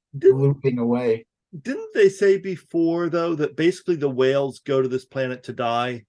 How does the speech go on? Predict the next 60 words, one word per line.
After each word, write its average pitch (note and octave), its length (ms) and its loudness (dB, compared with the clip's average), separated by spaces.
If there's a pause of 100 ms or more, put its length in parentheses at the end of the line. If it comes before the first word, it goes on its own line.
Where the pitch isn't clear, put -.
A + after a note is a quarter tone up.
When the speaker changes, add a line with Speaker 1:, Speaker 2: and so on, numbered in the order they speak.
Speaker 1:
Like, C3+ 200 -6
this D#3 160 0
Speaker 2:
I - 20 -2
Speaker 1:
is D3+ 60 0
Speaker 2:
guess - 200 -4
they F3 140 2
were E3 160 6
like, D3+ 260 4
"Not C#3+ 260 -2
today." E3 580 -2
Speaker 1:
<laughs> - 60 -20
Speaker 2:
But G#3+ 160 6
yeah, - 60 -2 (360)
they C4+ 140 8
were B3 60 -2
going A#3+ 220 4 (100)
there G3+ 80 4
to D#3 60 -10
die F3 360 2
anyway, F#3+ 640 -2
but D#3+ 120 -10
they're E3+ 100 -2
like, D#3 240 -6
"I'm - 120 -14
not F3 160 -8
going D#3+ 200 -2
out D#3+ 160 -6
like C#3 240 -6
this. F#3+ 320 -4
Speaker 1:
<laughs> - 0 -
Yeah, G3 380 6
right. F3+ 260 0 (320)
Speaker 2:
I'll F#3+ 120 0
come F#3+ 180 0
back." D3 360 -2 (800)
Speaker 1:
Um, C3+ 580 2 (440)
so, F3+ 200 4
yeah, F3+ 260 8
that D#3 180 0
was G3 120 -4
a E3 40 -10
great E3 280 -4
scene. E3+ 320 -8
This, A3+ 300 -6
this G3+ 220 -4
one G3 140 2
had C#3+ 240 2
a C3+ 40 -4
lot C3 220 0
of, C3 120 -2
like, C3 260 -2
old C3+ 280 -6
school B2+ 300 -4
Star B2+ 380 -2
Wars B2 280 -6
touches B2+ 480 -8
to B2 200 -8
it, A2+ 60 -8
I A#2+ 120 -4
thought, A2+ 360 -10